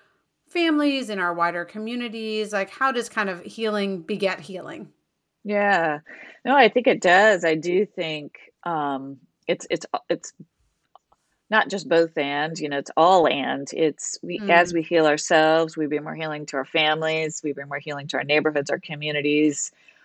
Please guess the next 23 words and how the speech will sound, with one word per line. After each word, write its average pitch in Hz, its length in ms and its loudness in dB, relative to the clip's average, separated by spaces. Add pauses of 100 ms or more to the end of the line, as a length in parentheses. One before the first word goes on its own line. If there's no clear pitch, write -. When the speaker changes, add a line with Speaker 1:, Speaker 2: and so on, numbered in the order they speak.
(160)
Speaker 2:
Um, 147 500 2 (160)
conversely, 196 1040 4 (420)
the 175 120 -2
more 156 840 2
there's 151 320 -2
healing 147 800 -4
in 151 160 -4
other 143 220 -4
people, 151 920 -2
the 156 140 0
more 147 400 0
our 147 180 0
na-, 139 140 -6 (180)
our 156 140 0
world 202 340 4
becomes 139 840 -8
a 165 60 0
place, 135 600 -4
a, - 80 -4 (120)
a 160 80 -4
safer, 139 360 -4
less 135 200 -2
toxic - 600 -4